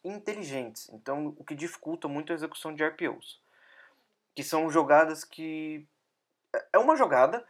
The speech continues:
que na mesma jogada você tem duas ou três jogadas embutidas. É o run pass option. Ou você corre, ou você passa, ou o Q B corre com a bola. Então, são três jogadas em uma.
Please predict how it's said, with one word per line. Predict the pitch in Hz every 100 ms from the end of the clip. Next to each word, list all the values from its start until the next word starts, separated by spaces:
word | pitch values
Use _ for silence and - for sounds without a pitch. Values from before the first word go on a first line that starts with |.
| _ _ _
que | -
na | 190
mesma | 208 285 277
jogada | 220 208 214
você | 220 214
tem | 220 220 202
duas | 175 233 294 -
ou | 233 294
três | 294 233 233
jogadas | 220 190 196 196
embutidas. | 208 214 220 - _ - _ _ _ _ _
É | - 123
o | 127
run | 123 180 262 -
pass | 190 208 -
option. | - 131 - 107 - _
Ou | 170 165
você | 123 -
corre, | - 196 302 _ _ _ _ _
ou | 160
você | 135 120 147
passa, | - 120 139 269 - _ _
ou | 175 175
o | 214
Q | 220
B | 190 196
corre | 196 208
com | 220
a |
bola. | - - _ _
Então, | 120 - 147 _
são | - 143
três | - 131 165
jogadas | 175 139 135 147
em | 160
uma. | - _